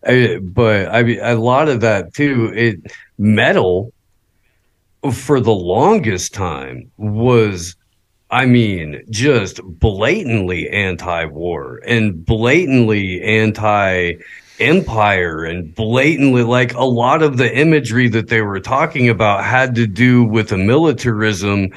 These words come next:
and a, an aggression that was coming from the state. That, I mean, there was a huge disconnect,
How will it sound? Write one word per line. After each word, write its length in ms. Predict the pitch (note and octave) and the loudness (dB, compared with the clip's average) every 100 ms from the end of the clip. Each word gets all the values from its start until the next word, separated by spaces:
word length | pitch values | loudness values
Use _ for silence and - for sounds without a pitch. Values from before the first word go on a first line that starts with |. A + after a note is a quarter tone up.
| - - _ | -14 -20 _
and 480 | A#2+ B2 A#2 G#2 G2 | 2 4 4 2 -2
a, 520 | G2 A2+ A2+ A2 G#2 | -2 2 4 4 0
an 200 | - B2 | 2 4
aggression 760 | A#2+ G2+ G2+ A#2+ B2+ B2+ C3 A#2 | 4 0 -2 0 0 0 2 4
that 180 | A2+ G#2 | 2 0
was 240 | A2 G#2 | -4 -4
coming 440 | - B2+ A#2+ A2+ G#2 | -4 0 2 2 0
from 300 | C3+ A2+ F#2+ | -2 -2 -2
the 120 | F2+ | -6
state. 680 | - - B2+ F#3+ - - - _ _ - _ | -6 -2 0 0 -2 -10 -20 _ _ -20 _
That, 560 | - B2 A#2 C#3 C3 A#2+ | -6 -2 2 2 2 0
I 140 | C3 | 0
mean, 160 | B2 A2 | 0 0
there 180 | C#3+ C3+ | 0 0
was 200 | C3 A#2 | 0 -2
a 40 | |
huge 600 | G#2 - F#3+ D#3+ A#2+ F2+ | -6 -6 -2 -2 -4 -6
disconnect, 840 | F2 F3 G3+ - C3+ A2 G2 F#2+ | -4 -2 -4 -2 0 0 -2 -6